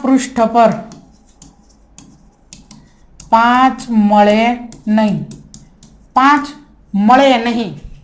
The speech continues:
મતલબ પાંચ હોવા જ ન જોઈએ એવા કાઉન્સ ગણવાના છે આપણે. કેટલા થાય? તો આપણે પાંચ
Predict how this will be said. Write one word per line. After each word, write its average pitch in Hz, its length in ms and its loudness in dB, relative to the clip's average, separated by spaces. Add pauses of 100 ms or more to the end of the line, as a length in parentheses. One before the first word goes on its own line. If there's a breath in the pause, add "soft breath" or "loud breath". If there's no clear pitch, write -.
(100)
મતલબ 277 260 -2
પાંચ 285 240 2
હોવા 269 400 2
જ 233 100 -2
ન 254 220 0
જોઈએ 233 260 0
એવા 254 200 2
કાઉન્સ 240 500 -2 (680 soft breath)
ગણવાના 233 540 2
છે 233 180 2
આપણે. 220 300 0 (640)
કેટલા 233 360 0
થાય? 220 200 -2 (720)
તો 269 60 0
આપણે 269 220 2
પાંચ 277 520 0